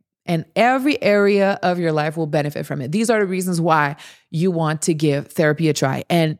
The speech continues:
give it a bit more than just one or two sessions, please. Okay,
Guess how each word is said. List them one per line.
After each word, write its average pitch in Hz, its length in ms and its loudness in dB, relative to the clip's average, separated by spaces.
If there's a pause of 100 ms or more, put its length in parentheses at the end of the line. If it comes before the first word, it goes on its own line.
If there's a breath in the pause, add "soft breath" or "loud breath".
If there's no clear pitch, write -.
give 202 160 0
it 208 160 -2
a 165 60 -2
bit 165 180 -2
more 160 320 0
than 156 160 2
just 147 240 -4
one 156 160 2
or 147 60 0
two 151 160 -4
sessions, - 520 -4 (240)
please. - 380 -10 (260)
Okay, 494 360 -12